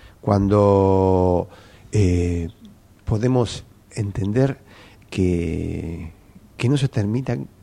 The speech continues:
las notas con, con la difusión inicial, con el proceso de elaboración, sino también poder ver eso madurado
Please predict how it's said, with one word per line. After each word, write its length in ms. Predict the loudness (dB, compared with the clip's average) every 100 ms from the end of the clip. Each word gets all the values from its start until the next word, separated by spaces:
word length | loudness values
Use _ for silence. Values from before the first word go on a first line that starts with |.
| -18
las 220 | -8 -6 -6
notas 300 | -6 -8 -8
con, 500 | -8 -8 -10 -12 -16 -20 -20 -20 _ -20 -20 -20 _ -20 -20 -20 -20 -20 -20 -20 -20 -20 -20 -20
con 160 | -8 -6
la 120 | -4
difusión 440 | -8 -12 -8 -4 -4
inicial, 840 | -6 -8 -6 -4 -2 -4 -6 -10 -14 -20 -20
con 140 | -12 -8
el 140 | -8
proceso 600 | -10 -12 -8 -6 -6 -6
de 80 | -6
elaboración, 760 | -8 -10 -12 -10 -8 -8 -8
sino 220 | -10 -12 -10
también 480 | -8 -6 -6 -6 -10 -18 -20 -12
poder 300 | -4 -2 0
ver 240 | -2 -4 -10 -20 -18
eso 240 | -12 -8
madurado 840 | -6 -6 -6 -6 -6 -4 -4 -6